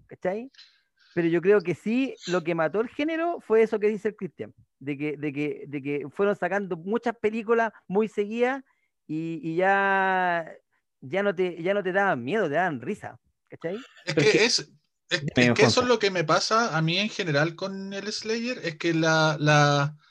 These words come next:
Speaker 2: vamos a decir, la uno de casi toda la saga o lo que sea, es buena y después entran en una espiral de repetir la fórmula hasta el cansancio que,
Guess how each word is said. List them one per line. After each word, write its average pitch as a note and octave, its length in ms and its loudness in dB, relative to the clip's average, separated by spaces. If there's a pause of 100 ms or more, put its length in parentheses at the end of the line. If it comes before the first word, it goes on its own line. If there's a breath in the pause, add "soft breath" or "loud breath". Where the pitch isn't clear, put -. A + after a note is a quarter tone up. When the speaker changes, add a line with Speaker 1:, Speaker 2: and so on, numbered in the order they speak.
(260 soft breath)
Speaker 2:
vamos D3 220 4
a - 40 6
decir, D3+ 200 2
la D3 200 4
uno G#3+ 360 4
de G#3 100 4
casi F3 280 0
toda F#3 220 2
la E3+ 120 2
saga F#3 420 0
o G3 40 -2
lo F#3+ 120 -4
que F3 120 -4
sea, G3+ 400 -4 (480 soft breath)
es D#3+ 140 -4
buena F#3+ 460 0
y F3+ 60 -2
después F3 360 0
entran F#3 240 -2
en F3+ 100 -6
una F#3 140 -2
espiral F3+ 480 0
de F#3 300 0
repetir E3 420 -4
la F#3 140 -2
fórmula G#3+ 560 -4
hasta F#3+ 200 -6
el E3 100 -8
cansancio G3 680 -6
que, F3 540 -6